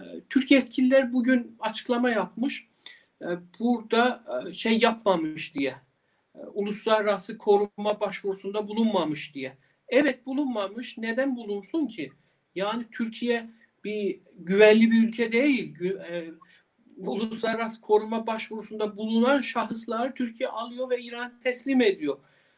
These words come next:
Ee, is-, ne kadar örnek var bu,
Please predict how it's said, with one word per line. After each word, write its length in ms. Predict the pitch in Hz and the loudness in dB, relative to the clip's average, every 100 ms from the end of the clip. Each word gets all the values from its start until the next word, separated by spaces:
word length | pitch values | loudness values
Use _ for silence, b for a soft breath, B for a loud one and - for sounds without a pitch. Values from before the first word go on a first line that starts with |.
| b | b
Ee, 40 | 151 165 160 147 151 - - - | -4 0 0 0 -4 -10 -12 -10
is-, 500 | 226 233 226 175 190 | -10 -8 -8 -2 4
ne 140 | 240 | 4
kadar 360 | 240 220 233 233 - _ | 4 2 2 0 -4 _
örnek 480 | - 202 208 247 - | 6 6 6 2 2
var 240 | 214 165 156 | -2 -2 -4
bu, 200 | 147 | -6